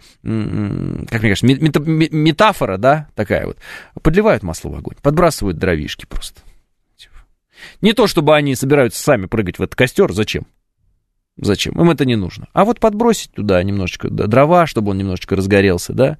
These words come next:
Вот. Это, это всегда да. Тушить этот пожар они точно не собираются. Это очевидно. Если бы они хотели тушить этот пожар, они бы не поставляли оружие. Они его хотят разжигать, и они это будут делать. И, естественно, сами они умирать не собираются.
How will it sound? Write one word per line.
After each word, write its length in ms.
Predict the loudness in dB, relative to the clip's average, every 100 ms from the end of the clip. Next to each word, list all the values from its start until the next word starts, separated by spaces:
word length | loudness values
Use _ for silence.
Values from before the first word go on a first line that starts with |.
| _ -20 -20 -20 _ -6
Вот. 360 | -4 -2 0
Это, 200 | 0 2
это 260 | 2 2 -2
всегда 320 | -6 0 0
да. 180 | 0 -6 2
Тушить 420 | 4 4 4 4
этот 220 | 4 0
пожар 320 | 0 2 2 2
они 180 | 2 2
точно 380 | 2 0 0 -10
не 100 | -10
собираются. 560 | -8 -4 -4 -6 -4
Это 240 | 0 2 2
очевидно. 540 | 2 0 -2 -4 -4
Если 180 | -2 2
бы 80 | 2
они 140 | 2
хотели 300 | 0 0 0
тушить 340 | 0 -2 0 0
этот 160 | 0
пожар, 300 | 0 2 2
они 200 | 4 2
бы 80 | 0
не 80 | -4
поставляли 440 | -2 -2 0 -2
оружие. 360 | -4 -10 -12 -18 _
Они 220 | 0 4 4
его 160 | 2
хотят 320 | 0 -2 -2
разжигать, 640 | -2 -4 -4 0 -2 -2 -8
и 100 | -2
они 200 | 0 0
это 140 | -4
будут 280 | -6 -2 0
делать. 400 | 4 4 4 -4 -14 -4
И, 60 | 0
естественно, 500 | 0 2 0 0 0
сами 280 | 2 2 2
они 140 | 0
умирать 360 | 0 0 0 0
не 160 | -2
собираются. 600 | -2 -4 -4 -4 -8 -16